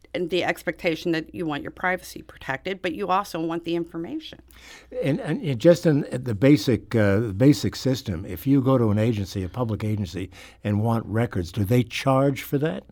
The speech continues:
Speaker 2: Or is it only charged through, uh, uh, the, uh,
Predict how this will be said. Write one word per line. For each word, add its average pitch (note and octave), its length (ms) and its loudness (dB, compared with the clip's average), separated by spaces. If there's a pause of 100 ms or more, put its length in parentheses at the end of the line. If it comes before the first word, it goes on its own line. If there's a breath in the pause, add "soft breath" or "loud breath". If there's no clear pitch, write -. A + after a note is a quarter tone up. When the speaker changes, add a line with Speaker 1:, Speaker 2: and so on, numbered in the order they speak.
(540 loud breath)
Speaker 2:
Or B2+ 140 4
is A2 120 2
it B2 120 0
only C3+ 320 2
charged A2+ 480 0
through, G#2 280 2 (500 loud breath)
uh, - 40 -6
uh, G2+ 480 -2
the, F#2+ 520 -2
uh, F2+ 60 -4